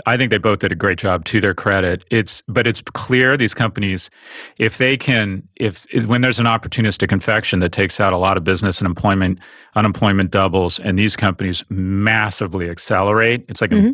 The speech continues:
Speaker 1: you know, heads, heads they win, tails they win. This is kind of blown by all reasonable, um,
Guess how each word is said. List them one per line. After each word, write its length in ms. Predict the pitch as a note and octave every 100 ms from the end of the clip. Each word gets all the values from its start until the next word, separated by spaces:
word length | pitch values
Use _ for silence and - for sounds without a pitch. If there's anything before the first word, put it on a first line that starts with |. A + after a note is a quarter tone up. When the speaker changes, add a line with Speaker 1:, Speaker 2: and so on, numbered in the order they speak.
| -
Speaker 1:
you 100 | A#2+
know, 180 | F2 E2 _
heads, 440 | G2 F2 B2+ G#2+ - - -
heads 220 | C#3+ B2
they 80 | B2
win, 220 | A2+ A2
tails 340 | - A2+ A2+
they 120 | B2 A#2
win. 340 | A#2+ B2 C3+ - - _ _ - - -
This 260 | B2+ B2+
is 80 | A2+
kind 180 | A#2+ G2+
of 80 | E2
blown 300 | G2 G2+ F#2+
by 200 | F2+ F2
all 220 | F#2+ G2+
reasonable, 600 | F#2+ F#2+ F#2+ E2+ E2 E2+ -
um, 520 | F2+ E2+ E2 E2+